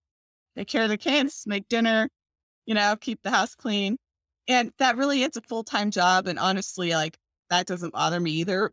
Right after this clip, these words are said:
That's somebody's choice. There's a lot there, you know, it's a lot of responsibility. So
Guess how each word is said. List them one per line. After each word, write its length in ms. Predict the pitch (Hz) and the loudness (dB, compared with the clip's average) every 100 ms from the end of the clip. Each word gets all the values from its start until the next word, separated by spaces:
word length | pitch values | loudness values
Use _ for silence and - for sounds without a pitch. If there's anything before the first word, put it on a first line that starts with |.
| - | -2
That's 280 | 143 - - | -2 -2 -12
somebody's 460 | - 180 175 170 - | -8 -4 -2 -2 -4
choice. 500 | - 170 262 - - _ _ _ _ _ _ | -2 0 0 -6 -12 _ _ _ _ _ _
There's 200 | 214 208 | -4 -2
a 60 | 208 | 0
lot 260 | 196 190 226 | 2 2 0
there, 220 | 226 165 | -4 -4
you 140 | 165 175 | -2 0
know, 120 | 170 | 0
it's 160 | 202 | -2
a 60 | 202 | -4
lot 220 | 185 185 | 0 0
of 60 | 180 | -2
responsibility. 840 | 185 - 185 - 180 185 156 175 - _ | -8 -4 -4 -4 -2 -2 -2 -6 -12 _
So 280 | - 254 | 0 2